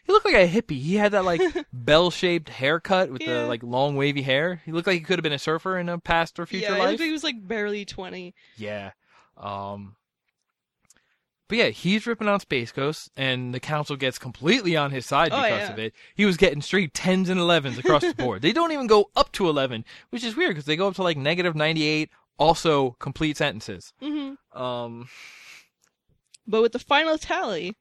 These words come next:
Speaker 2: it turns out that it's a tie
Speaker 1: And to s-
Speaker 2: between everyone.
Speaker 1: to celebrate, we get another musical number.
Speaker 2: Yeah.
Speaker 1: Again, following that,
Speaker 2: <laughs>
Speaker 1: uh, Miss America pageant formula.
Speaker 2: Yep.
Speaker 1: Here she is. It's a tie.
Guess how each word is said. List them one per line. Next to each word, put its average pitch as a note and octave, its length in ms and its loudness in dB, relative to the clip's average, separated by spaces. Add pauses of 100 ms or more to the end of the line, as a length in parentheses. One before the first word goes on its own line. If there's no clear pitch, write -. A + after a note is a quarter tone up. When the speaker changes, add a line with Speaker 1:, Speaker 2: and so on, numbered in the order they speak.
(400)
Speaker 2:
it G#3 260 -8
turns C#4 340 -4
out C4+ 300 0
that A#3 200 -2 (140)
it's - 300 -4
a B3+ 60 -6
tie A#3 460 -6 (1400)
Speaker 1:
And C3+ 400 0
to - 60 -8
s- - 100 -12
Speaker 2:
between A3+ 500 -2 (140)
everyone. G#3 720 -2 (140)
Speaker 1:
to C#3 100 -10
celebrate, D#3 400 4
we B2 120 -6
get D3+ 120 -6
another B2+ 280 -4
musical A#2+ 360 -4
number. G2+ 160 -8
Speaker 2:
Yeah. G3+ 500 -6 (120)
Speaker 1:
Again, A3+ 300 2
following D#3+ 420 2
that, C3+ 320 2 (460)
Speaker 2:
<laughs> D4+ 340 2
Speaker 1:
uh, A2+ 340 2 (220)
Miss C#3 240 -12
America B2 400 -2
pageant A#2+ 440 -2 (120)
formula. A#2 500 -4 (360)
Speaker 2:
Yep. G3 180 -10 (260)
Speaker 1:
Here A2 240 -10
she A2 240 -8
is. A2 380 -8
It's G#2 300 -10
a A#2 40 -6
tie. A#2 400 -4